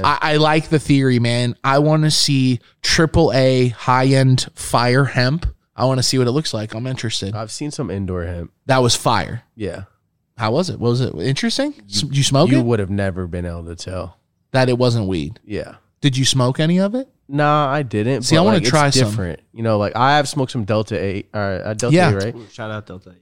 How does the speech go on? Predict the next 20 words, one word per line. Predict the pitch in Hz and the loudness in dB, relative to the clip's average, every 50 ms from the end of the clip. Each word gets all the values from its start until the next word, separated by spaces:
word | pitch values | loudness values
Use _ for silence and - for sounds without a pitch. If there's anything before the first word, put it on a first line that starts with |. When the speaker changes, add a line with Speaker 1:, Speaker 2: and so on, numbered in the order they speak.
| _ _ _ | _ _ _
Speaker 1:
Yeah, | - 123 117 117 107 | -2 0 2 4 4
I've | 131 165 165 | 2 2 0
smoked | - - 147 139 139 135 | -2 -2 0 0 0 -2
some | - - 143 139 | -2 -4 -4 -2
of | 143 | 0
that, | 147 156 165 160 156 | 0 0 0 0 0
but | - 117 101 95 82 - _ _ _ _ _ _ _ _ _ _ _ - | 0 0 0 0 -2 -6 _ _ _ _ _ _ _ _ _ _ _ -8
it | 120 | -4
wasn't | 110 120 120 120 104 107 | 0 0 0 2 0 0
the | 101 92 | -2 -4
high | 87 95 95 90 90 | -4 -4 -4 -4 -4
end. | 90 87 82 80 76 80 - _ _ | -4 -4 -6 -8 -10 -12 -16 _ _
Speaker 2:
Okay. | - 127 123 120 | -6 -4 -2 0
Speaker 1:
When | 113 117 | 0 2
I | 113 | 0
saw | - - 123 120 127 | 0 0 0 2 2
it, | 131 127 | 2 2
it | |
was | 113 104 98 90 | 0 0 -2 -4
live, | 90 90 87 90 95 101 113 135 139 - - _ | -4 -4 -4 -2 -2 -2 -2 -4 -6 -10 -16 _